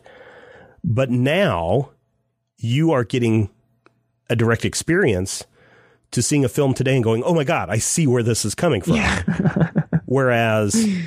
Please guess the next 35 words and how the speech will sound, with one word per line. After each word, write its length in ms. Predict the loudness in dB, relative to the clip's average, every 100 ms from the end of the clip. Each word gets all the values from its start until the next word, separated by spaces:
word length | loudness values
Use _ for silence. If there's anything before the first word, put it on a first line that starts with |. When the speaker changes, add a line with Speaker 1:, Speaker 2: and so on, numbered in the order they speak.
| -12 -8 -4
Speaker 1:
a 40 |
year 280 | 0 2 0
ago, 500 | 0 -4 -2 -2 -2 _ _ _ _ _ _ _ _ -8
you 120 | 0
would 100 | 2
have 80 | 2 0
had 140 | -4
no 240 | -2 2 2
idea. 500 | 0 -2 -4 -4 -4
Speaker 2:
No 180 | 0 0
idea. 380 | 0 -2 -4 -6 _
Yeah, 120 | -2
no 200 | 2 2
idea. 320 | 0 0 -4 -4 _ _ _ _ _ _ _ _ -8
Speaker 1:
Speaking 400 | -4 -2 2 4
Speaker 2:
Uh-huh. 200 | 4 4
Speaker 1:
of 220 | 0 -4 _ _ _ _ _ _ _ _ _ -6
not 540 | -2 0 0 0 -2
being 200 | 0 0
familiar 360 | 0 0 0 2
with 400 | 2 0 -2 -10 _
two 120 | -6 0
thousand 300 | 2 2 0
one, 100 | -2
A 20 |
Space 300 | 0 0 0
Odyssey, 460 | -4 -4 -4 -4 _ _ -20 -20 _ -20 -16 -4
you 80 |
took 200 | 0 2
your 80 | 4
wife 260 | 4 4 4
to 100 | 0
see 160 | 0 0
this 200 | 0 -2
movie. 340 | -2 -4 -10